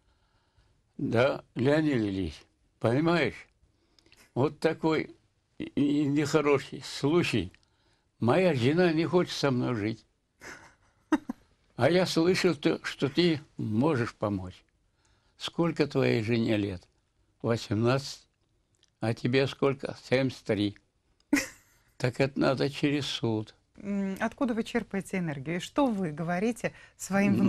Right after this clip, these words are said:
Speaker 2: внукам?
Speaker 1: я не знаю. В истоках сво-, в истоках своих предков больше нигде у меня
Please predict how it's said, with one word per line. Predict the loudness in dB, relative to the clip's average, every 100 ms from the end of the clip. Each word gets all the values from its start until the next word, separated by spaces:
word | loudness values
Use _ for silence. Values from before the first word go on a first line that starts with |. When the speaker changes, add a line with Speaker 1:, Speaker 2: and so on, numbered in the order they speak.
| 2
Speaker 2:
внукам? | 2 2
Speaker 1:
я | 2 2
не | 0
знаю. | 0 0 2 2 0 -8 _ _ -4
В | -2
истоках | 0 2 2 2 -2 -6
сво-, | 0 0 0 -8 _
в | -2 -2
истоках | -2 -2 -2 -2 -6 -6 _ _ -12
своих | -6 0 2 2 0
предков | -2 0 2 2 0 -2 -2
больше | 0 -2 -2 -2 0
нигде | 0 0 0 2 2
у | 0
меня | -2 -2 -2